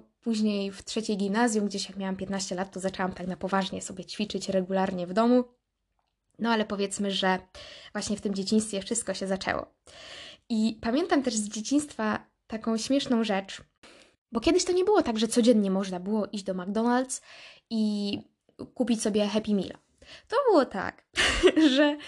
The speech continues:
kiedy jechało się na wakacje albo się z nich wracało, to, czyli mniej więcej raz w roku, y, była szansa, y, przynajmniej dla osób właśnie mieszkających w takim mniejszym mieście, bo u nas McDonald's pojawił się,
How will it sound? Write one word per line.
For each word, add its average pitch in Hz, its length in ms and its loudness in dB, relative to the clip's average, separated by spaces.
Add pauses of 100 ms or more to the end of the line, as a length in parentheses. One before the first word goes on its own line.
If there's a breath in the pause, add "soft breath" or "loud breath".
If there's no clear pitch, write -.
(520 loud breath)
kiedy 247 180 0
jechało 320 380 2
się 277 140 2
na 240 100 4
wakacje 214 560 -4 (280)
albo 240 240 0
się 285 120 2
z 247 40 4
nich 254 200 6
wracało, 208 540 -2 (800 soft breath)
to, 220 480 4 (120)
czyli 330 280 6
mniej 269 180 6
więcej 247 380 6
raz 220 180 6
w 214 40 4
roku, 214 360 4 (920 soft breath)
y, 220 140 -2
była 302 240 6
szansa, 214 640 0 (360)
y, 202 40 -8
przynajmniej 233 500 2
dla 214 240 -2
osób 220 360 -4
właśnie 214 340 -2
mieszkających 214 560 -2
w - 40 -16
takim 214 260 0
mniejszym 226 500 2
mieście, 185 420 -4
bo 196 160 -2
u 202 80 -4
nas 202 200 -2
McDonald's 202 480 -2
pojawił 202 380 -4
się, 202 300 -6